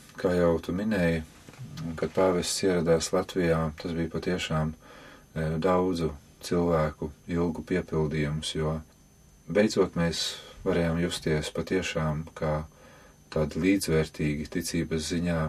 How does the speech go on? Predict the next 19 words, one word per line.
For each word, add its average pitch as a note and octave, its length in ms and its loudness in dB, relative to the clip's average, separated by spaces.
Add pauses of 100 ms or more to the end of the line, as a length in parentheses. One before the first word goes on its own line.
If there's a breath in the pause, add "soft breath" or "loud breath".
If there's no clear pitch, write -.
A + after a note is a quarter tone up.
(460)
ar D#2+ 180 -4
pārējiem E2 640 4
mūsu D2+ 280 -4 (380 loud breath)
brāļiem D#2+ 500 2
un D#2 120 0
māsām D#2+ 480 0
visā D#2 240 -2
pasaulē, D#2+ 680 0 (540)
līdzvērtīgi E2 640 0
ticīgie, D#2+ 680 0
jo, D#2+ 220 0 (500 loud breath)
jo D#2+ 140 -2
pie E2+ 160 2
mums F#2 440 -2
brīvi E2+ 400 0 (120)
var D2+ 240 -2
ierasties D#2+ 760 -2 (240)
tas, F2 380 -4
kuram, D2+ 380 -2